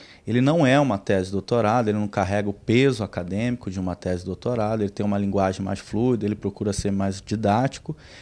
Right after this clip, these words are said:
e ele avança em muitas questões, né? Minha pesquisa, ela foi discutida em vários fóruns, né? Fóruns acadêmicos, congressos, universidades, várias universidades eu fui discutir meu trabalho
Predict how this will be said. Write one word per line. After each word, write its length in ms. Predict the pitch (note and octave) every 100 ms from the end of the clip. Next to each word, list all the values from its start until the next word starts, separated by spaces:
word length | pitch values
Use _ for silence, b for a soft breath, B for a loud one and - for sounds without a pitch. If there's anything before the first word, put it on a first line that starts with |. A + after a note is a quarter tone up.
| B
e 60 | B2
ele 140 | C#3
avança 540 | E3+ C#3+ C#3 F3 E3 D3+
em 40 |
muitas 340 | D3+ D3+ D3+ -
questões, 640 | D#3 - - D3 B2 G2+
né? 100 | G2+
Minha 140 | G#2+
pesquisa, 720 | G#2 A#2 - B2 C3 C3+ C3+ C3+ B B B -
ela 640 | A2 A2+ A#2 A#2 G#2+ F#2 -
foi 240 | - A#2
discutida 640 | A#2+ - A#2+ - C3+ C#3 C#3
em 60 |
vários 280 | B2 C3+ C#3+
fóruns, 600 | - C3 B2+ A2 F#2+ F2
né? 80 | F2
Fóruns 320 | - G#2 G#2
acadêmicos, 720 | G2+ G#2+ G2 B2+ C#3 B2+ G#2+
congressos, 640 | - G#2+ G2 A2 B2+ A#2 A2
universidades, 960 | A2 G#2+ G2+ G#2 G2 G2+ A#2+ A2 G2+
várias 320 | G#2+ C3+ B2+
universidades 680 | A#2 G#2 G#2 - G2+ G2+ G#2
eu 60 | G2+
fui 160 | -
discutir 380 | G2+ - F#2+ G#2+
meu 100 | G2+
trabalho 480 | - A#2 B2 B2